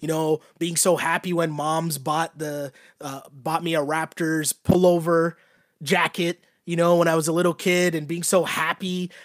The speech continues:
about that. And I think about all my childhood friends that I'm still friends with now. We basically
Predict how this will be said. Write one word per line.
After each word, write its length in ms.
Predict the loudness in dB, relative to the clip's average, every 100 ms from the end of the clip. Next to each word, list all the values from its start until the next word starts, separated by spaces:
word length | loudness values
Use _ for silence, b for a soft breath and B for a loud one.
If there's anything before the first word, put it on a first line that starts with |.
| B
about 320 | -2 -2 -2
that. 340 | -4 -4 -4 -8 B B
And 360 | -8 -8 -10 b b
I 120 | -8 -2
think 200 | -2 0
about 340 | 0 0 -2
all 320 | -4 0 2 2
my 200 | -2 -4
childhood 540 | -2 -2 -2 -4 -6
friends 340 | -6 -6 -6
that 120 | -6 -4
I'm 100 | -4
still 320 | -2 0 0
friends 380 | -2 -4 -2 -2
with 220 | -2 -4
now. 400 | -6 -4 -4 -6 _ _ _ -18
We 300 | -4 0 0
basically 960 | 0 0 2 0 -2 -2 -2 -2 -6